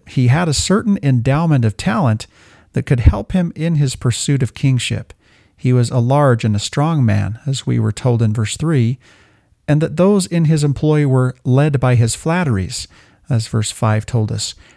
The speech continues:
Clearly, Amalickiah was gifted in the art of persuasion. Well, we can't help but be incredulous as we read Amalickiah's actions, his fraud and deceit, as it will later be described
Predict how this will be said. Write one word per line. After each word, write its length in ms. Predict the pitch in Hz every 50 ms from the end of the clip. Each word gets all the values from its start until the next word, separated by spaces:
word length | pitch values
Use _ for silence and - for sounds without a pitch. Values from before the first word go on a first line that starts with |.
| _ _ _
Clearly, 600 | - - 160 175 175 160 131 117 113 120 143 - _ _ _ _ _ _ _
Amalickiah 680 | 120 107 113 117 127 143 139 - - 120 117 113 113 110
was 320 | 107 117 117 123 135 -
gifted 520 | - - 117 107 - - 117 107 107 123 - _
in 120 | - 123 113
the 160 | 110 117 107
art 340 | - 127 107 95 - - - _
of 160 | - 127 - -
persuasion. 680 | - 113 - - - 147 165 185 175 143 - - 127 135 _ _ - _ _ _ _ _ _ _ _ _ _ _ _ _ _ _ _ _ _ _ _ _ _
Well, 140 | - 135 -
we 120 | - 160 208
can't 300 | 214 - 262 254 - 175
help 300 | - 190 190 190 202 -
but 180 | - 147 143
be 200 | 139 160 165 156
incredulous 960 | - 135 117 113 - - - 139 147 170 160 - 127 107 87 - - - - - _ _ _ _ _ _ _
as 220 | 127 117 110 -
we 100 | 127 117
read 300 | 110 110 127 147 175 190
Amalickiah's 720 | 180 147 135 135 139 139 131 - - 127 123 123 120 113 -
actions, 680 | - 135 120 117 120 - - - - 98 107 - - - _ _ _ _ _ _
his 220 | _ - 117 -
fraud 400 | - - - 135 135 139 135 131
and 140 | 127 110 98
deceit, 520 | 107 104 - - - 175 156 113 - -
as 160 | 185 143 117
it 160 | 123 117 - -
will 80 | 123
later 300 | 110 113 117 120 123 113
be 140 | 104 120 110
described 580 | 110 104 101 - - - 127 117 107 104 104